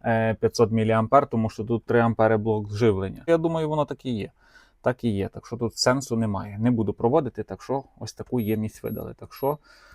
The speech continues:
трошки вони брешуть, і то так нормально брешуть, що тут є три тисячі міліампер. Ну що, побачили, скільки вони по ємності видали? Навіть, я думав, хоч дві п'ятсот видадуть. Один щось там видав під, е, дві п'ятсот,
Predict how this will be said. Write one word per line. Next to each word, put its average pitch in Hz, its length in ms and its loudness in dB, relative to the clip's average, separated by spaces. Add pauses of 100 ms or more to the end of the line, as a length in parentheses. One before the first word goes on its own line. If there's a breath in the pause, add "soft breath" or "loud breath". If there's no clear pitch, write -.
(260 loud breath)
трошки 117 380 -2
вони 117 180 4
брешуть, 110 480 0
і 107 60 -2
то 110 80 0
так - 120 -4
нормально 117 520 4
брешуть, 101 460 -4
що 110 140 -12
тут 123 200 -6
є 113 60 -4
три 104 180 -6
тисячі 107 380 -12
міліампер. 101 640 -10
Ну 175 140 4
що, 170 220 8
побачили, 165 560 6
скільки 127 340 -2
вони 117 160 0
по 117 140 -2
ємності 107 460 0
видали? 104 420 -6 (100)
Навіть, 151 360 4 (140)
я 127 240 6
думав, 170 260 4
хоч 180 120 4
дві 131 180 0
п'ятсот 165 480 2
видадуть. 107 440 0 (460 soft breath)
Один 170 280 10
щось 131 160 0
там 120 180 2
видав 110 300 6
під, - 320 -4
е, 110 360 4
дві 107 220 0
п'ятсот, 156 480 0